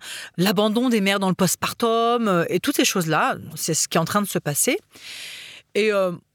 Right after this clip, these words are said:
moi, j'affirme que la quatrième vague féministe sera mater féministe, c'est-à-dire que ce sera un mouvement féministe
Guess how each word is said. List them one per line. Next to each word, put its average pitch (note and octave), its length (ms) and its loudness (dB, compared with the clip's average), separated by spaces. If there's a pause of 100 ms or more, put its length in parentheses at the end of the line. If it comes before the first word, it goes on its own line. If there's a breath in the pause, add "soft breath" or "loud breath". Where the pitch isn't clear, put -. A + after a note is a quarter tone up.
(180)
moi, G3 340 0
j'affirme A#3 800 0 (100)
que B3+ 360 2 (140)
la F#3+ 140 2
quatrième A#3 760 2
vague F#3+ 340 0
féministe F#3 540 0
sera A#3 500 0
mater F#3+ 480 0
féministe, F#3+ 680 0
c'est-à-dire F3+ 480 2
que A3+ 120 0
ce A#3 120 -6
sera F#3+ 380 -2 (520 loud breath)
un B3 140 4
mouvement B3+ 380 2
féministe A3 640 2